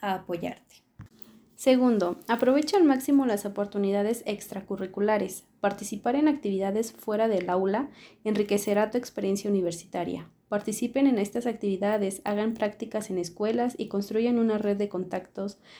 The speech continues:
Speaker 2: con profesionales, en este caso que estén centrados en la educación. La teoría es esencial,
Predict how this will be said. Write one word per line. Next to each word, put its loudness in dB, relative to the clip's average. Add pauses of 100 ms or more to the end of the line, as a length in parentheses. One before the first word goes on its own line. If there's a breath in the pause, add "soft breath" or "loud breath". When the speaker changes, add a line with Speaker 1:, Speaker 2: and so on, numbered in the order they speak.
(120)
Speaker 2:
con -6
profesionales, 0
en 0
este -4
caso -6
que -8
estén -4
centrados -2
en -2
la -2
educación. -4 (320 loud breath)
La 0
teoría 6
es 0
esencial, -2